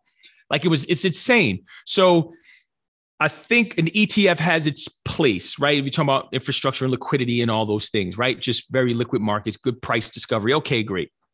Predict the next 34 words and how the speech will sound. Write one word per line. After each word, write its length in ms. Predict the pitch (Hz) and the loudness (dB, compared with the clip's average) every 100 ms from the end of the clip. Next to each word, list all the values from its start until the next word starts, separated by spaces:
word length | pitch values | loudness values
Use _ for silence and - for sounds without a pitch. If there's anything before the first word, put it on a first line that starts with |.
| _ | _
But 120 | 151 156 | -2 2
again, 260 | 165 139 | 2 0
for 180 | 107 143 | 0 -2
who? 440 | 135 190 170 90 - _ _ _ _ _ _ | 0 0 0 -2 -8 _ _ _ _ _ _
But 280 | 139 143 - - _ - | 0 2 0 -8 _ -2
the, 180 | 139 131 - | 0 0 -4
the, 280 | - 147 139 147 | -2 -2 -2 -2
the 100 | 147 | 0
self-custody 1040 | - 190 196 214 - - 202 - 175 123 | 0 2 0 -2 -6 -2 -2 -2 -2 -2
part 340 | 113 135 110 | 0 -2 0
of 140 | 98 95 | -2 -4
it, 180 | 90 _ _ - | -6 _ _ -6
right? 280 | 123 139 139 - - - | -2 0 -2 -8 -20 -8
Trayton, 240 | - 165 147 | 0 0 2
to 140 | 139 | 2
your 160 | 165 214 | 2 4
point 340 | 196 151 135 | 2 2 2
is, 240 | 123 120 | 2 2
now 260 | 135 185 240 | 0 0 2
once 220 | 208 180 | 2 2
I 120 | 156 | 0
understand 600 | - 151 135 - 151 160 | 0 -2 -2 -2 -2 -2
self-custody 680 | 151 135 120 - 127 - 120 | 0 0 -2 -4 -6 -4 -2
and 80 | 113 | -2
I 40 | 110 | -2
walk 440 | 113 131 170 - | -2 0 0 0
through 100 | 131 | -2
that 140 | 120 | -2
in 80 | 90 | -4
the 60 | 87 | -6
safe, 440 | - 160 143 127 | -4 0 0 0
now 300 | 131 147 202 | -2 0 2
I 140 | 185 160 | 2 2
realize 680 | 135 139 123 113 107 104 | 2 2 2 0 -2 -4